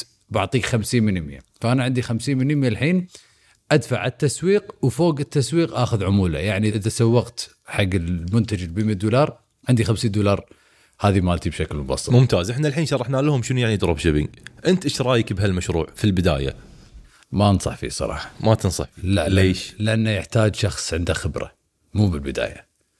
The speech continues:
Speaker 1: لأن أنت لازم تكون
Speaker 2: أوكي.
Speaker 1: عندك فكرة بالكرييتيف والإعلانات والكوبي رايتنج والسبليت تيستينج، ولازم تعرف شلون تختار المنتج الصح عشان تبدأ دروب شيبينج. وطبعا في عندنا أشخاص بالخليج يتكلمون بشكل أكبر عن
Speaker 2: وايد،
Speaker 1: الدروب
Speaker 2: وايد
Speaker 1: شيبينج.
Speaker 2: باليوتيوب،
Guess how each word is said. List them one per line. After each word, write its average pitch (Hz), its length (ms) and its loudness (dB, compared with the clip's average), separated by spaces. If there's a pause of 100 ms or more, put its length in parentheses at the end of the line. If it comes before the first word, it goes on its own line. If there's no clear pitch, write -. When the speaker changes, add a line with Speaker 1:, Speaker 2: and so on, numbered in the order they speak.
(200)
Speaker 1:
لأن 101 160 -2
أنت 117 180 0
لازم 110 280 2
تكون 127 180 0
Speaker 2:
أوكي. 107 180 0
Speaker 1:
عندك 80 220 2
فكرة 95 160 2
بالكرييتيف 92 760 -4
والإعلانات 90 760 0
والكوبي 90 360 -4
رايتنج 92 420 0
والسبليت 85 960 -2
تيستينج، 90 520 -2 (500)
ولازم 101 520 2 (140)
تعرف 95 340 0
شلون 104 180 -2
تختار 98 400 0
المنتج 92 380 0
الصح - 380 -2
عشان 95 280 -4
تبدأ 98 300 0
دروب 92 280 2
شيبينج. 90 460 -2 (440)
وطبعا 117 340 2
في 120 280 -2
عندنا 101 840 0
أشخاص - 540 -2
بالخليج 110 440 0
يتكلمون 101 520 0
بشكل 92 320 -2
أكبر 98 320 0
عن 73 80 -4
Speaker 2:
وايد، 92 100 0
Speaker 1:
الدروب 107 140 4
Speaker 2:
وايد 80 120 2
Speaker 1:
شيبينج. 95 320 2
Speaker 2:
باليوتيوب، 85 440 -2